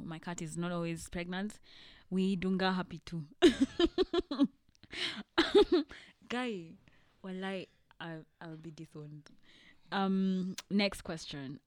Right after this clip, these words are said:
Are you a weed or alcohol person and why? I am honestly a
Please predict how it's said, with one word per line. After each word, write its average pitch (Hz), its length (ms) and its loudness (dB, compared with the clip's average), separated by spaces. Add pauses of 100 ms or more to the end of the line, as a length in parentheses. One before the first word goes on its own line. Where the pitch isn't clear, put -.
Are 180 80 -4
you 202 220 -2
a 180 120 -2
weed 214 340 0
or - 200 -6
alcohol 175 400 -4
person 190 440 -4 (220)
and 156 240 -2
why? 147 400 -4 (580)
I 226 160 8
am 240 480 4 (140)
honestly 262 680 6
a 170 520 -2